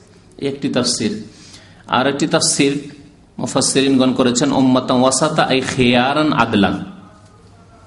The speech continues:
উত্তম জাতি, শ্রেষ্ঠ জাতি, ভালো জাতি। তো এই উম্মতের অধঃপতন কেন?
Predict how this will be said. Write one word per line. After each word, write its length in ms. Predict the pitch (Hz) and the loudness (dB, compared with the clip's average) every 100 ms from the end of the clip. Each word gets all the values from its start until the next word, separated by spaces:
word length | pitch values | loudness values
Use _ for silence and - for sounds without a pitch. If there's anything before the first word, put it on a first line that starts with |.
| - - - - - - - | -20 -20 -20 -20 -20 -20 -2
উত্তম 540 | 135 151 151 160 160 156 | 0 0 0 2 2 2
জাতি, 360 | 135 135 160 156 - - - | 2 0 -2 -4 -8 -14 -8
শ্রেষ্ঠ 520 | - 143 151 151 - | -4 0 0 0 0
জাতি, 460 | 151 123 110 - 131 | 2 2 0 -2 -2
ভালো 280 | 107 143 135 | 0 0 2
জাতি। 300 | - - - - - - - - - - - - - - - - - - - - - - - - - - - - _ - - - - _ - - - - - - - - - _ - | 0 -4 -10 -16 -20 -20 -20 -20 -20 -20 -20 -20 -20 -20 -20 -20 -20 -20 -20 -20 -20 -20 -20 -20 -20 -20 -20 -20 _ -20 -20 -20 -20 _ -20 -20 -20 -20 -20 -20 -20 -20 -20 _ -8
তো 440 | - 123 127 - - - | -2 0 0 -4 -6 -2
এই 140 | 143 | 0
উম্মতের 440 | 165 170 175 170 | 0 2 2 2
অধঃপতন 560 | 151 139 151 147 - 127 | 2 2 0 0 2 0
কেন? 240 | 113 101 | 2 0